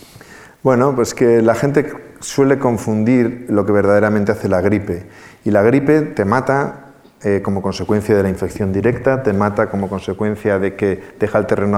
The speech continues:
abonado para sobreinfecciones por otros patógenos, te mata porque desestabiliza tu enfermedad de base, si tienes algún factor de riesgo, alguna comorbilidad, si tienes alguna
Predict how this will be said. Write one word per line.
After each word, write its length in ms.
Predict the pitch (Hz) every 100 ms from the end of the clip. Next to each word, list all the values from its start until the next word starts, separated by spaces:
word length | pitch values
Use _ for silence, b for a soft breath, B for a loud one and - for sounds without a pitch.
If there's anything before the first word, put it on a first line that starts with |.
| 98
abonado 460 | 95 98 104 101
para 160 | 95 95
sobreinfecciones 800 | - 95 95 95 92 - 101 101
por 160 | - 95
otros 220 | - -
patógenos, 640 | 87 90 139 123 117 123 - B B
te 120 | 98
mata 280 | 107 113 107
porque 240 | 101 101
desestabiliza 680 | 95 98 - 98 92 98 101
tu 100 | 101
enfermedad 480 | 92 95 95 95 92
de 80 | 90
base, 320 | 117 117 98
si 120 | 101
tienes 340 | 101 95 92 B B B
algún 260 | 92 92 92
factor 360 | 92 - 92
de 80 | 90
riesgo, 260 | 107 113 101
alguna 300 | 95 98 95
comorbilidad, 640 | 95 90 85 85 101 113
si 100 | 92
tienes 240 | - 98
alguna 320 | 98 92 95